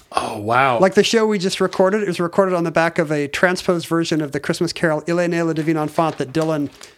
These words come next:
Speaker 2: um, had to transpose to play on the trumpet
Speaker 1: I
Speaker 2: last
Speaker 1: just,
Speaker 2: Christmas.
Speaker 1: I, I wrote, uh, today's episode on the back of a letter that, uh, where the person that wrote me the letter or wrote us the letter in,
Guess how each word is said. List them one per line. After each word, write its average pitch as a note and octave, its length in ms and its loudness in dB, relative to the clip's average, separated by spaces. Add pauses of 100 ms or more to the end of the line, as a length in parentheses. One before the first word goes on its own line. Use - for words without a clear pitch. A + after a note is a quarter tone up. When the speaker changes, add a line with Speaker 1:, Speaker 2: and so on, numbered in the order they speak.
(180)
Speaker 2:
um, C3+ 380 -4
had D3+ 180 -4
to D3 60 -6
transpose D3 460 -4
to - 80 -10
play D3 180 0
on C3+ 100 -4
the B2 60 -8
trumpet C#3+ 380 -2 (140)
Speaker 1:
I - 40 0
Speaker 2:
last E3 160 4
Speaker 1:
just, F#3+ 220 2
Speaker 2:
Christmas. B2 160 -6 (200)
Speaker 1:
I, C#3+ 100 4
I - 20 2
wrote, E3+ 440 0
uh, B2 480 0
today's D#3 460 2
episode B2+ 800 0
on C3 160 0
the B2+ 80 -2
back C#3+ 360 -2
of D3+ 140 2
a C3 60 2
letter D3+ 560 0 (880)
that, C#3+ 340 2
uh, C3+ 120 2
where C#3 200 2
the C#3+ 100 2
person F3+ 320 0
that C#3+ 100 2
wrote D3 200 2
me E3+ 100 0
the D3 120 0
letter C3+ 500 0
or A#2 80 0
wrote C#3+ 240 2
us C#3 200 0
the B2+ 100 -6
letter B2 380 -2 (100)
in, E3+ 400 -2